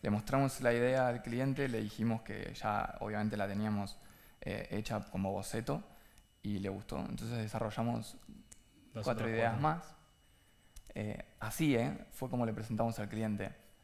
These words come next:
Speaker 1: Una alfombra mágica, como la de Aladdin, va volando, ondulándose, como el movimiento de la de Stamsi, que era un proyecto que
Speaker 2: Ah, sí.
Speaker 1: habíamos hecho. Así de lindo, referencia. Como bien, bien cavernícola, pero eso es lo primero que se escribe para que la idea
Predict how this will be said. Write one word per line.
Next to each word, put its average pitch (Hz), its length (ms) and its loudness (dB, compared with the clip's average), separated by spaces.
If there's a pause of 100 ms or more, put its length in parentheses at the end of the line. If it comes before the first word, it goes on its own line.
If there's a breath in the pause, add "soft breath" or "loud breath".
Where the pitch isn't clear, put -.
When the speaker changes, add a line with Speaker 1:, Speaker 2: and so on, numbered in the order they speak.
(300)
Speaker 1:
Una 123 180 4
alfombra 127 400 8
mágica, 151 680 8
como 120 160 -2
la 117 100 4
de 113 40 6
Aladdin, 139 400 4
va 131 60 8
volando, 139 400 6
ondulándose, 120 600 2
como 123 160 0
el 113 80 0
movimiento 120 640 0
de 110 80 4
la 107 160 6
de 117 80 -2
Stamsi, 147 420 2
que 127 60 -2
era 117 60 2
un 107 60 2
proyecto 110 340 -4
que 104 60 0
Speaker 2:
Ah, 98 40 2
sí. 110 80 4
Speaker 1:
habíamos 113 260 2
hecho. 151 320 2 (240 loud breath)
Así - 260 2
de 131 100 8
lindo, 156 480 6 (280)
referencia. 143 720 2 (960 loud breath)
Como 117 340 6
bien, 143 600 4
bien 139 300 4
cavernícola, 131 840 6
pero 117 180 0
eso 147 200 0
es 131 60 -2
lo 117 120 0
primero 127 400 4
que 131 60 0
se 120 100 -4
escribe 135 400 0
para 113 220 2
que 120 80 -4
la 107 80 2
idea 120 340 2